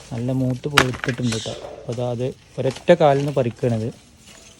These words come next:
ബാക്കിയുള്ള കാലുകളുണ്ട്. നമുക്കിവിടെ മുപ്പത് പോസ്റ്റാണ് നമ്മൾ ചെയ്തിട്ടുള്ളത്. മുപ്പത് പോസ്റ്റിൽ ഒരു പത്ത് പോസ്റ്റ് ഒരു രണ്ട് വർഷമായിട്ടുള്ളൂ ചെയ്തിട്ട്.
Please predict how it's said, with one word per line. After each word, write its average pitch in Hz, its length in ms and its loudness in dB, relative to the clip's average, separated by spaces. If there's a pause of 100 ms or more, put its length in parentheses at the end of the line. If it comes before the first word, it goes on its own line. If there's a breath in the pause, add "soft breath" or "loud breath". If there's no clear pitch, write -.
(2000)
ബാക്കിയുള്ള 117 440 0
കാലുകളുണ്ട്. 123 420 4
നമുക്കിവിടെ 127 460 0
മുപ്പത് 131 340 -2
പോസ്റ്റാണ് 127 360 0
നമ്മൾ 117 220 0
ചെയ്തിട്ടുള്ളത്. 104 420 -4 (840)
മുപ്പത് 123 300 -4
പോസ്റ്റിൽ 127 380 -2
ഒരു 139 200 0
പത്ത് 131 280 -4
പോസ്റ്റ് 131 320 -2 (280)
ഒരു 135 140 0
രണ്ട് 123 240 2
വർഷമായിട്ടുള്ളൂ 117 600 -2
ചെയ്തിട്ട്. 101 300 -4